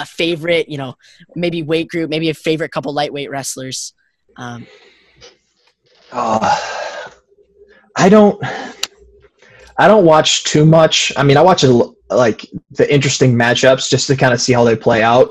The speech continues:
Speaker 2: Um, really, probably the only one I really follow lightweight wise is probably gonna be Stevan.
Speaker 1: Yeah.
Speaker 2: Um, part of it just 'cause I know him and tech-, and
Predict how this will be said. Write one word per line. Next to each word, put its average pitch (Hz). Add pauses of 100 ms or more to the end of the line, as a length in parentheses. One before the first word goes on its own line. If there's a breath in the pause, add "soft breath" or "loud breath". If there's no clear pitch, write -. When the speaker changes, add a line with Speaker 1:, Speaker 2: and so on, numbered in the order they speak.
(140)
Speaker 2:
Um, 117 (220)
really, 160
probably 151
the 127
only 135
one 123
I 120
really 113
follow 123
lightweight 131
wise 131
is 117
probably 120
gonna 117
be 120
Stevan. 131 (320 soft breath)
Speaker 1:
Yeah. 165
Speaker 2:
Um, 113
part 135
of 131
it 139
just 139
'cause 135
I 123
know 120
him 120
and 117
tech-, 135 (120)
and 113